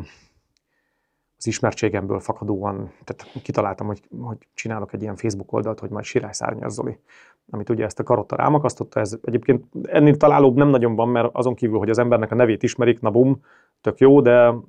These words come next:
igen, tehát ugye az utóbbi tíz évben ebben foglalkoztam, előtte meg teljesen, előtte meg úgy volt, úgy voltam mindenkinek a telefonszám, vagy a telefonjában, hogy én vagyok a Ferrari Zoli. Tehát a vezetéknevemet viszonylag kevesen ismerték, mert kétezer-hat után én csak Ferrariztam kétezer-tizennégyig.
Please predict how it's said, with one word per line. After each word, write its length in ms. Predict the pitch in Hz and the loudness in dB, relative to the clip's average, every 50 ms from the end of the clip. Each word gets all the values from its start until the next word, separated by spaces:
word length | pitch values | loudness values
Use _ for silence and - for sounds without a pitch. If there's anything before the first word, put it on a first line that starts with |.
| - 113 110 - | -18 -16 -14 -12
igen, 320 | - 117 117 107 107 98 | -8 -6 -4 -4 -4 -4
tehát 220 | 95 104 104 _ _ 101 | -4 -8 -10 _ _ _
ugye 300 | - 113 117 113 113 107 107 107 - 117 | -14 -8 -4 -2 -2 -2 -2 -6 -8 -6
az 140 | 110 113 | -2 0
utóbbi 300 | 127 123 113 107 101 110 | 0 0 0 0 -2 -2
tíz 200 | - - 117 104 | -2 -2 -2 0
évben 220 | 113 104 90 107 120 | 0 -2 0 0 0
ebben 200 | 135 143 147 - | 2 4 2 2
foglalkoztam, 540 | - 123 117 120 110 - 110 - 113 107 107 | 2 2 0 0 0 0 -4 -4 -4 -2 0
előtte 280 | 110 107 98 - - | 0 0 0 -2 -6
meg 160 | - 101 _ | -10 -10 _
teljesen, 440 | - 139 143 139 - - 127 131 - | 2 4 4 4 4 0 -2 2 4
előtte 260 | 156 151 151 147 147 | 6 6 6 6 6
meg 120 | 139 135 131 | 4 6 6
úgy 140 | 147 139 117 | 4 6 6
volt, 180 | 117 110 - 123 117 110 - | 4 2 2 0 -2 -2 0
úgy 160 | 151 143 131 | 0 0 4
voltam 280 | 127 131 117 110 120 123 | 4 4 4 4 2 -2
mindenkinek 360 | 127 123 117 104 107 107 107 | -2 -2 -4 -4 -6 -6 -4
a 40 | 104 | 0
telefonszám, 540 | 123 123 117 - 117 110 123 120 120 117 - | 0 0 0 0 -4 -4 -2 -4 -4 -4 -4
vagy 160 | - 127 117 | -4 -2 0
a 160 | 117 113 113 110 | 2 0 0 2
telefonjában, 540 | 131 123 120 - 123 120 120 117 110 120 | 2 0 0 0 -4 -2 -2 0 2 2
hogy 100 | 120 117 | 2 2
én 260 | - - - - - - | -2 -14 -20 -20 -10 -2
vagyok 220 | - 123 120 120 | 2 4 4 4
a 40 | 117 | 4
Ferrari 340 | - 135 120 98 98 98 104 | 4 4 4 4 4 0 -2
Zoli. 340 | 95 87 104 107 101 101 _ _ _ _ _ _ _ _ _ | -2 0 0 0 0 -2 _ _ _ _ _ _ _ _ _
Tehát 160 | - 107 - | -4 -2 2
a 220 | 113 110 110 113 110 123 131 - - - 73 156 | 2 4 4 4 2 0 -4 -8 -10 -10 -4 2
vezetéknevemet 720 | 139 139 127 139 139 135 113 131 131 127 127 131 127 120 | 2 4 4 6 4 4 4 4 4 4 4 4 4 2
viszonylag 320 | 123 - 120 104 107 - | 0 0 0 -2 -2 -4
kevesen 360 | - - 98 95 - - 98 | -4 -4 -6 -6 -8 -12 -14
ismerték, 600 | 98 - - - 107 101 - - 107 104 _ _ _ | -14 -14 -10 -10 -12 -10 -6 -6 -6 -6 _ _ _
mert 260 | _ 139 120 117 117 113 - _ | _ -16 -14 -14 -14 -14 -14 _
kétezer-hat 600 | - 127 - - 113 117 113 107 - 123 117 - | 0 0 2 4 2 2 2 4 2 0 0 2
után 420 | - 139 123 - 127 120 120 120 123 | 0 -2 0 2 0 0 0 -2 -2
én 160 | 120 113 101 | -4 -6 -4
csak 240 | - - 117 - - | -4 -6 -6 -6 -4
Ferrariztam 640 | - 110 104 98 101 104 104 101 - - 113 104 95 | -4 -4 -4 -4 -4 -6 -6 -6 -4 -6 -6 -6 -6
kétezer-tizennégyig. 1080 | - - 101 - 101 101 101 95 - 117 98 101 95 98 104 101 98 101 104 95 _ | -6 -6 -6 -6 -4 -6 -6 -6 -4 -6 -6 -4 -6 -6 -6 -6 -6 -6 -8 -8 _